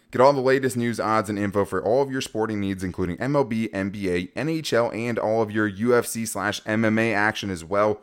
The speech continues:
That's another one of those things that I love. I mean, if you guys bet on Yuri Prohashka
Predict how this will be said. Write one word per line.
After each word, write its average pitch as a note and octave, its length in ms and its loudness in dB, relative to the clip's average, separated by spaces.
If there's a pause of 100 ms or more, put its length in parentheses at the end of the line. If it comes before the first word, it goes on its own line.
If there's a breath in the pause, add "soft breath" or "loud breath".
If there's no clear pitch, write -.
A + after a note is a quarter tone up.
(120)
That's - 160 -2
another A#2+ 320 6
one A#2 140 2
of G2+ 60 -2
those G2 200 2
things G2+ 220 -2
that F#2 120 0
I A2 120 8
love. F#2+ 260 4
I F2 80 2
mean, F#2 220 -2
if F2 100 -4
you G2 80 -6
guys G2+ 220 4
bet G2 200 4
on F#2 220 2 (420 soft breath)
Yuri B2+ 320 2
Prohashka A#2 920 4